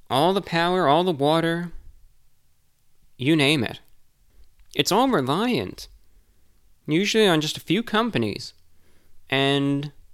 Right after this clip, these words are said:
with the push of a button, could be gone at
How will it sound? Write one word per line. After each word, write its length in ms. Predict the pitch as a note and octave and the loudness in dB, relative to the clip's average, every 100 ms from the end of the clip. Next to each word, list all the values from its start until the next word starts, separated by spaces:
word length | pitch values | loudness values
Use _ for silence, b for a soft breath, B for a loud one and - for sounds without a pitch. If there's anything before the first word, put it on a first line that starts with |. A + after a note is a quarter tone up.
| - | -20
with 280 | - C#3+ C#3+ | -6 -4 -4
the 80 | C3+ | -8
push 280 | - G3+ - | -4 -4 -4
of 100 | G3+ | -6
a 60 | |
button, 540 | F3+ G#3 - B2 B2+ C3 - _ _ _ - - - | -2 -2 0 0 0 -4 -16 _ _ _ -20 -20 -10
could 120 | - F3 | -6 -2
be 100 | E3+ | 0
gone 360 | D3 G#3+ C3+ - - - - | 0 0 -4 -12 -20 -20 -4
at 100 | B2+ | -4